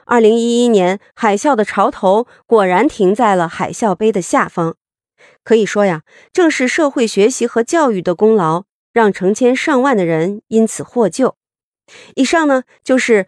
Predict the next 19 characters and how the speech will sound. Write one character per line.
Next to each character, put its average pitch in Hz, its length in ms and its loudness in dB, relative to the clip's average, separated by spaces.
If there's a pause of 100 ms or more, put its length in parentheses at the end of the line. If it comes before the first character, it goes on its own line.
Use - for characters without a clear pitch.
(140)
好 202 200 0
社 247 220 0
会 240 220 2
八 269 240 0
大 247 200 0
特 240 220 -2
征 247 180 0
中 269 160 -2
的 233 120 0
五 180 260 -6
个。 180 200 -2 (500)
正 381 160 2
是 285 140 -2
靠 277 260 0
着 196 140 -2
这 226 140 -2
些 233 160 -2
特 214 200 -2
征， 220 260 0